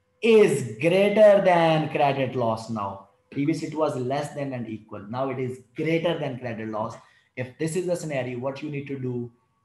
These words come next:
impairment up to the credit loss will be taken to the income statement,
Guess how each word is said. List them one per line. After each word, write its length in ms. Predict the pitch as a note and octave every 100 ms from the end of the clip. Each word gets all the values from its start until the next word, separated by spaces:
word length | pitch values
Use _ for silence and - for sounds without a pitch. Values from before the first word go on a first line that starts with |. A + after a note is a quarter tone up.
| _
impairment 840 | C#3 B2+ D3+ E3+ F#3 F#3 F3+ F3 -
up 340 | D#3+ E3 - -
to 220 | D3+ C#3+
the 240 | C#3 C3 -
credit 480 | - F3 F3+ G3 F#3+
loss 560 | F3 D3 B2+ B2 C#3+ - - _
will 160 | A#2+ A#2
be 160 | A#2
taken 340 | A#2 A2+ A#2 A2
to 100 | A2
the 160 | G#2 A2
income 360 | G#2 G#2 G#2+
statement, 500 | G#2 G#2+ G#2+ C#3+ F3+